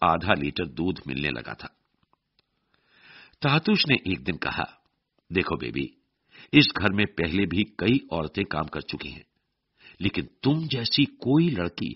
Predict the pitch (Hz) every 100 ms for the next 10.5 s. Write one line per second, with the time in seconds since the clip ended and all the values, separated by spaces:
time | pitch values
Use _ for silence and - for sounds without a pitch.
0 | - - - 80 85 127 147 156 113 107
1 | 98 76 67 62 57 - _ _ _ _
2 | _ _ - 90 69 - 104 107 131 -
3 | _ _ _ _ - 85 - 95 - _
4 | _ - _ 190 190 156 170 - 90 131
5 | 143 175 - 135 - 110 143 - - 147
6 | - 180 165 104 139 147 - - 98 151
7 | 180 131 92 120 - 113 87 98 113 90
8 | - _ _ _ _ _ _ _ _ _
9 | _ _ 101 101 101 - - 95 98 87
10 | - 131 160 110 -